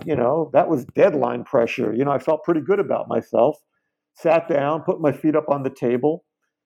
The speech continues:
figured, like, uh, "Well, the edition will block up soon, and then we, you know, we'd have a dinner run or whatever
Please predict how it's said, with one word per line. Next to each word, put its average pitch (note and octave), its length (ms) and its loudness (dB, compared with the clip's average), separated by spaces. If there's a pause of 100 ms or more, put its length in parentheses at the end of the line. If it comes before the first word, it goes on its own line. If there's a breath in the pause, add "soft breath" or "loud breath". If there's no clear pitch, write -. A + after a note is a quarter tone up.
figured, D3+ 300 -2
like, C3 360 0
uh, B2+ 200 0
"Well, C#3 220 2
the C#3 100 -4
edition C#3 420 -2
will C3 160 0
block B2+ 300 0
up C#3 120 0
soon, C#3+ 380 -2
and B2+ 140 -2
then B2 160 -4
we, B2+ 100 0
you B2 180 -4
know, B2+ 120 2
we'd B2+ 160 -4
have A#2+ 160 2
a A#2 40 0
dinner C#3 320 0
run B2+ 300 0
or B2+ 100 -2
whatever A#2+ 460 0